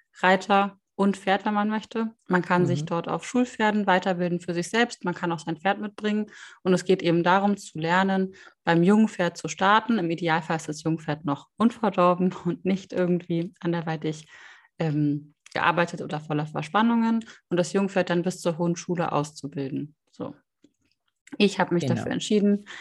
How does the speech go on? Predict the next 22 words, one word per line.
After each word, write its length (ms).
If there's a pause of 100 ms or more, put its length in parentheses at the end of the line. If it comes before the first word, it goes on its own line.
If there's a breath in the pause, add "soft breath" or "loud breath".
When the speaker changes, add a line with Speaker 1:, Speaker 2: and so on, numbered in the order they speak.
(160 loud breath)
Speaker 1:
<laughs> 0
ähm, 440
auf 220
Schulpferden 560
zu 120
starten, 320
weil 100
meine 260
Pferde 300
einfach 380 (440 loud breath)
zu 180
Hause 260
bleiben 340
müssen. 520 (160)
Allein 300
durch 220
Romos 360
Behinderung 600
ist 160
es 100
eben 280
so. 320